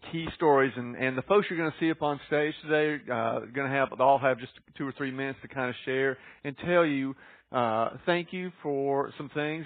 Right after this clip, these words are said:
but, but really a story or two about what God has been doing because people decided to help and volunteer and serve and to be intentional and relational with what they do. And this first group you have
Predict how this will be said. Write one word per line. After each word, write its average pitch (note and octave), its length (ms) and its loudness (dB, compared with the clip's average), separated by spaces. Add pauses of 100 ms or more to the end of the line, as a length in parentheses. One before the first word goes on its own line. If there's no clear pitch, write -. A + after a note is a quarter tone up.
but, C#3 240 0
but C#3+ 120 2
really E3+ 300 2
a B2 160 -2 (100)
story C3 560 -2 (300)
or B2+ 120 -2 (100)
two C#3 220 -2
about B2 340 4
what C#3 320 0 (260)
God C3+ 300 4
has B2 100 -12
been C3 140 -6
doing A#2+ 500 -4 (280)
because D#3 680 6 (1400)
people F#3 280 -4
decided B2+ 840 0 (100)
to A#2 80 -6
help B2 420 -4
and A2 120 -10
volunteer A#2 580 -4
and A2 100 -12 (100)
serve A2+ 440 -4
and A2 140 -12
to A#2+ 60 -8
be A#2+ 200 -8
intentional B2+ 760 -10
and A2 140 -10
relational A2 560 -6
with G#2 140 -12
what A2+ 200 -6
they A2 160 -4
do. G#2 340 -8 (420)
And C#3+ 340 0
this E3+ 100 0 (100)
first A3+ 200 6
group G3+ 340 0
you D#3 200 -8
have D#3+ 420 0